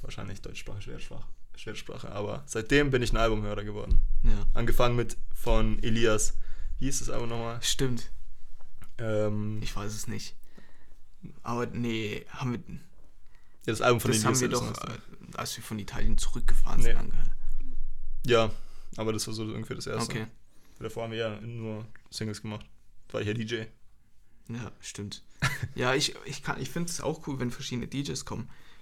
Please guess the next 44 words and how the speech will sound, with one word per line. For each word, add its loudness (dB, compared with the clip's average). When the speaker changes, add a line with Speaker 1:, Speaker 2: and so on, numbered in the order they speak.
Speaker 2:
Grad, -12
grad -4
wenn -6
man -2
Speaker 1:
Verschiedene -4
Speaker 2:
auf -6
Speaker 1:
D -10
Js? -16
Speaker 2:
Sorry, -14
verschiedene -6
Lieder -6
von -10
verschiedenen -8
Künstlern. -4
Aber -4
grad -6
wenn -6
man -4
so -10
alleine -6
ist -8
oder -8
so, -8
sich -10
einfach -10
mal -10
ein -10
Album -6
so -8
am -12
Stück -10
anzuhören. -10
Speaker 1:
Ja, -10
und -10
du -12
kriegst -8
auch -4
die -10
Intention -6
des -6
Künstlers -8
wirklich -4
besser -4
mit. -4